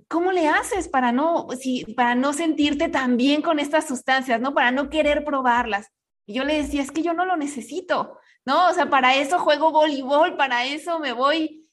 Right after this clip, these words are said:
este, a la playa, no sé, con eso me siento muy bien yo, ¿no?".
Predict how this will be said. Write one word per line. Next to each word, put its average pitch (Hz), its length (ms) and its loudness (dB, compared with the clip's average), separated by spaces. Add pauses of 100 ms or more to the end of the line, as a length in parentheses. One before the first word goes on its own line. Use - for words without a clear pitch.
este, 247 440 2
a 220 180 6
la 214 160 -2
playa, 285 420 2
no 269 180 -6
sé, 311 440 -6
con 247 180 0
eso 370 240 -4
me 269 140 -6
siento 233 420 -6
muy 226 200 -6
bien 214 260 -4
yo, 202 140 -4
¿no?". 226 160 -8